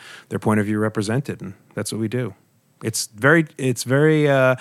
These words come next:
unpredictable work. It's very exciting work, and it's extremely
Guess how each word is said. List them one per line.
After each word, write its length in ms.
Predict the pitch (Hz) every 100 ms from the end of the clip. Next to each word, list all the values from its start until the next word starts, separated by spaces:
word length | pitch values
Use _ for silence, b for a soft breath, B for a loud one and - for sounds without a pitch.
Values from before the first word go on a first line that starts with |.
| B B B
unpredictable 600 | 123 127 120 127 156 147
work. 220 | 147 156
It's 120 | 131 -
very 160 | 107
exciting 420 | 104 - 110 120
work, 260 | 123 131 127
and 120 | 98
it's 200 | 95 - -
extremely 880 | - - - 151 151 139 110 98